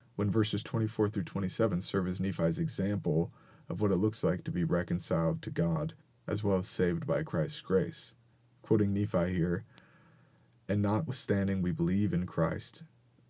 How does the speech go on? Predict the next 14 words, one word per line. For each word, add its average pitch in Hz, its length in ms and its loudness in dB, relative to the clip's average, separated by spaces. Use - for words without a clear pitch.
we 107 200 0
keep 110 320 -2
the 92 140 -2
law 80 220 2
of 82 120 -4
Moses, 80 440 -2
remembering 90 600 0
God's 87 480 -4
words 90 480 -2
about 92 320 -4
the 85 80 -4
law 87 240 -4
of 87 100 -8
Moses, 85 560 -6